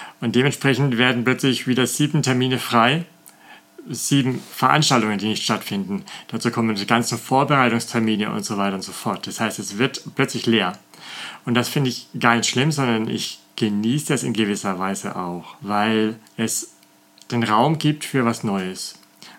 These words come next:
Mein persönliches Ziel für zwanzig zwanzig ist es, zuerst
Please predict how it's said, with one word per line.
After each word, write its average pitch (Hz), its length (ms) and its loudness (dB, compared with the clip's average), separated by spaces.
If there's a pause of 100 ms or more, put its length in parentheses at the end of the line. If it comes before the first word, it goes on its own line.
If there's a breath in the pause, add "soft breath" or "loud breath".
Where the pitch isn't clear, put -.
Mein 139 440 2 (120)
persönliches 127 720 0
Ziel 127 340 2
für 104 260 -6
zwanzig 113 520 -2
zwanzig 110 440 -4
ist 127 160 -6
es, - 340 -4
zuerst 139 580 0